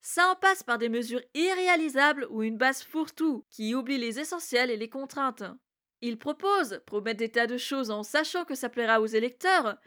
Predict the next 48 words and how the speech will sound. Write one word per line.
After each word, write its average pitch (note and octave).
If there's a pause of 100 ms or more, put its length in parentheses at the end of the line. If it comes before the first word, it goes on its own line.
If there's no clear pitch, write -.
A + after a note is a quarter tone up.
(140)
en G#3+
sachant A#3+
aussi B3+
écouter B3+
les A#3+
remontées A3+
de A#3
terrain, D4+
les G3
revendications, A3+
les A3+
souffrances. D#4+ (480)
Mais A#3+
ce D#4
qu'ils D#4+
présentent F4+
n'est A3
pas E4
un E4+
programme A#3
en C4+
soi, C#4 (160)
c'est -
la C#4+
somme E4+
de C4
tout D#4+
ce -
qu'ils B3+
ont A#3
entendu. C4+ (420)
Avoir A3+
des A3+
mesures A#3
à G#3
un G#3+
budget C#4
ne C#4+
suffit D4+
pas, D#4 (140)
ni G3
la A3+
simple C#4+
concertation. C#4+ (280)
On C4+
attend F4
des C4+
actions D4